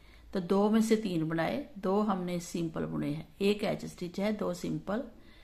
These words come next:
तीन बनाए, तीन बनाए एक एक फंदे से, फिर आके इन दो उल्टे फंदों में दो सीधे बना दिए।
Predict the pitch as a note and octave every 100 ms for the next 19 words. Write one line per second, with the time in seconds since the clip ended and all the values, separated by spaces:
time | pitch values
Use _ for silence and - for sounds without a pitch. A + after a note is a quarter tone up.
0 | - - - - G3+ G3 G3 G3 G3+ A#3+
1 | - F#3+ E3 D#3 D#3+ E3+ A3+ - F#3 F3+
2 | E3 - D#3+ D#3+ D#3 - F3+ - B3 B3+
3 | G3+ - G#3+ - - - G3+ G3+ G3 G3
4 | F#3 E3+ E3+ E3 E3 D#3+ D#3+ G3+ C#4 -
5 | - - - - - E3+ F3+ F#3 - -
6 | - - F3+ E3 C#3+ B2 G#2 - D#2+